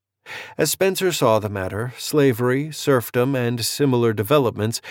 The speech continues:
were necessary stages in the progress to free societies, or regimes of contract, as he sometimes called them. Spencer borrowed this expression, along with regimes of status, from the legal historian Sir Henry Sumner Maine.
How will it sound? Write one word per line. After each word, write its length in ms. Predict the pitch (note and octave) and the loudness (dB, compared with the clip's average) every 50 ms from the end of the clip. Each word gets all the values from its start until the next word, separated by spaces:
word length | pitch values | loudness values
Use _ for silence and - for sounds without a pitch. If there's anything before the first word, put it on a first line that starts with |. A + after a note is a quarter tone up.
| - - - - - | -16 -16 -10 -2 0
were 120 | D#3 E3 | 2 2
necessary 680 | D#3+ F3 F#3+ F#3+ - G3+ F3+ - - F3+ E3 D#3+ D#3 D3+ | 4 2 0 0 -2 -4 -4 -2 0 0 2 2 0 -2
stages 840 | - - - - E3+ E3 E3 D#3+ C3 G#2 G2+ G2 F#2+ G#2 A#2 C3 | -4 -6 -4 -2 0 0 2 0 0 0 0 -2 0 0 0 -2
in 140 | C3 A#2 A#2 | 0 0 0
the 80 | A#2 | -2
progress 640 | A2+ - D3 C#3+ C3 A#2+ G#2 G#2 G2 G2 G#2+ - - | -2 2 4 4 4 4 4 2 2 2 0 0 -2
to 100 | - C3+ | -4 -4
free 240 | - - A#2+ A#2 A2+ | -2 -2 -2 0 0
societies, 800 | G#2 - A#2+ A2+ - D#3 D3 B2+ A2 G2 F2+ F2 F2 F2 F2 - | 0 -2 -4 -2 2 4 4 6 4 4 2 -2 -6 -6 -4 0
or 340 | - A#2+ G#2+ G2+ G2+ F#2+ - - - - - | 2 4 4 4 2 0 -2 -8 -16 -4 0
regimes 580 | B2 B2 A#2 G#2+ A#2 C3+ C3 B2 A#2 A2 G2+ | 2 4 4 4 4 4 4 4 2 2 2
of 200 | G#2+ G#2 F#2 - | 0 0 0 -2
contract, 680 | - - D3 C#3 B2 A2 G2 - F#2+ E2+ D#2+ F#2 - - | 0 2 2 2 2 0 -2 -4 -4 -4 -4 -8 -8 -6
as 140 | A2 G#2 - | -6 -4 -2
he 100 | A2 G2 | -2 -2
sometimes 540 | - - G#2 G2+ F#2 G2 F#2+ F#2+ F#2 F2+ - | -2 -2 -2 -2 -2 -2 -2 -2 -4 -4 -2
called 320 | - A#2+ A#2 G2 F#2 F#2 | 2 2 4 4 2 0
them. 240 | F2+ E2+ E2+ F2+ - - _ _ _ _ _ _ _ - | -4 -6 -8 -10 -12 -16 _ _ _ _ _ _ _ -14
Spencer 380 | - - - C#3+ A#2+ - A#2 | -2 2 2 4 4 4 4
borrowed 400 | G#2 B2+ D3 C#3+ B2+ A2 G#2+ G#2 | 6 6 8 8 8 6 6 4
this 200 | G#2+ G2+ - - | 0 -2 -2 -4
expression, 640 | A2 - - - - A#2 G#2 F#2 - A2 A2+ C3+ D#3+ | -4 -6 -4 0 0 2 2 0 -2 -4 -4 0 2
along 360 | D#3+ D3 B2+ A2 G#2+ G#2 G2+ | 4 4 6 4 4 2 0
with 180 | G2+ G2 - - - | 0 -2 -4 -6 -2
regimes 560 | C#3 B2+ A#2+ G#2+ A2+ A#2+ A#2+ A2+ G2+ F#2+ G2 | 2 2 2 4 4 2 2 2 0 -2 -2
of 140 | F#2+ F2 - | -4 -4 -6
status, 560 | - - D#3+ D3+ C3+ G#2+ G2 F#2+ A2 - - | -2 0 2 2 2 2 0 -4 -6 -8 -10
from 340 | - - - C#3 A#2 A2+ A2 | -10 -2 0 2 2 4 4
the 80 | A#2 | 4
legal 320 | A#2+ C3+ D#3 C#3+ A#2+ A2 G2 | 6 6 4 4 4 2 2
historian 680 | F#2+ G#2+ G2 - - A2 G2 G2 G2 G2+ A2 C3+ C#3 | 2 -2 -2 0 0 2 2 2 0 0 0 -2 -2
Sir 280 | - - B2 A#2+ A2 | -2 0 2 2 2
Henry 380 | F#2 G#2+ C3 B2+ A2+ A2 G#2+ G#2 | 2 2 2 2 2 0 0 0
Sumner 440 | - - B2 A2 G#2 G2+ G2+ G2+ G2+ | 0 0 0 0 0 0 0 0 2
Maine. 500 | A2 B2+ A#2+ G#2 F2 F2 F2 F2 E2+ | 2 2 2 2 0 -4 -8 -10 -12